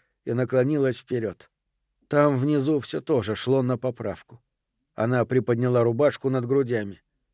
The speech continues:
Синяки на них уже не были такими темными. Из багровых они стали зеленовато-желтыми. "Еще несколько дней", подумала Лин, "и я стану совсем как новенькая. Снаружи.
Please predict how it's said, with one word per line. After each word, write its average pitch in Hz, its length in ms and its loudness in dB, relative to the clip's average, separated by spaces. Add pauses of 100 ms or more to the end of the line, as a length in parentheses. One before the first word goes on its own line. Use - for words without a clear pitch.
(220)
Синяки 127 480 0
на 120 120 2
них 139 240 -2 (360)
уже 120 280 -2
не 147 200 2
были 113 260 2
такими 117 400 -2
темными. 98 540 -6 (440)
Из 107 160 -4
багровых 120 560 2 (400)
они 113 240 -2
стали 123 420 0 (480)
зеленовато-желтыми. 117 1300 -2 (720)
"Еще 139 340 -8
несколько 139 540 -4
дней", 147 340 -4 (420)
подумала 113 460 2
Лин, 117 300 4 (560)
"и 143 60 -8
я 143 120 -4
стану 143 300 -4
совсем 147 520 -6
как 151 200 -6
новенькая. 127 600 -2 (560)
Снаружи. 143 600 -6